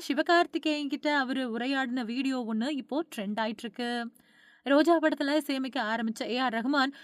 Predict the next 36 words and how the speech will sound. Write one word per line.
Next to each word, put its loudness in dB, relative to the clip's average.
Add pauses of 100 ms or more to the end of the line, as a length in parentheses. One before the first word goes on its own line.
(120)
முப்பது 2
வருஷங்களை -2
கடந்தும் -2
தன்னோட 0
சிறந்த 0
இசையை -2
கொடுத்துட்டு -4
வராரு. 0 (340)
அவர் 2
இசையமைச்சாலே 2
அந்த 0
படம் -2
பெரிய 4
விளம்பரத்தை -2
தேடிக்கும் -4
அப்படிங்கிற -4
நிலை -2
தான் -2
இன்னைக்கு 0
வரைக்கும் -4
இருக்குது. -4 (420)
எந்த 4
ஜானர்லயும் 4
தன்னோட 2
சிறந்த -2
இசையை -2
கொடுக்கக்கூடிய -4
அவருக்கு 2 (300)
உலகம் 6
முழுக்க 0
ஏராளமான 2
ரசிகர்கள் -4
இருக்காங்க. -4
அது -6
மட்டும் -2
இல்லாம, 0